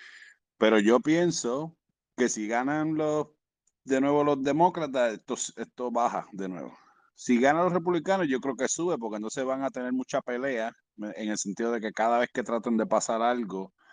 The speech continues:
lo van a te-, a debatir, debatir, debatir, debatir, y, pues, tú sabes cómo el gobierno, si no, si el gobierno no interviene, pues, los mercados pompean, si el gobierno interviene, los mercados se joden.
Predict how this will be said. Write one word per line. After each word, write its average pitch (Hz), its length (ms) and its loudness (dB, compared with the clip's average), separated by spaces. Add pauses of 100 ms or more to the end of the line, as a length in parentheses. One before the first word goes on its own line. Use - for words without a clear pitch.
(260)
lo 98 140 0
van 104 140 2
a 110 100 0
te-, 117 120 -2
a 117 100 4
debatir, 110 420 4
debatir, 110 380 2
debatir, 107 400 0
debatir, 107 520 0 (280)
y, 90 800 4 (720)
pues, 120 120 4
tú 123 80 -2
sabes 175 180 6
cómo 175 180 2
el 160 60 -2
gobierno, 202 400 2
si 156 180 0
no, 151 200 2
si 165 100 -2
el 143 80 0
gobierno 139 300 0
no 180 80 0
interviene, 175 600 2
pues, 151 180 2
los 139 120 4
mercados 170 400 4
pompean, 147 600 2
si - 100 -6
el 117 80 -2
gobierno 127 240 4
interviene, 160 520 0
los 131 100 2
mercados 123 340 0
se 123 80 0
joden. 101 340 -2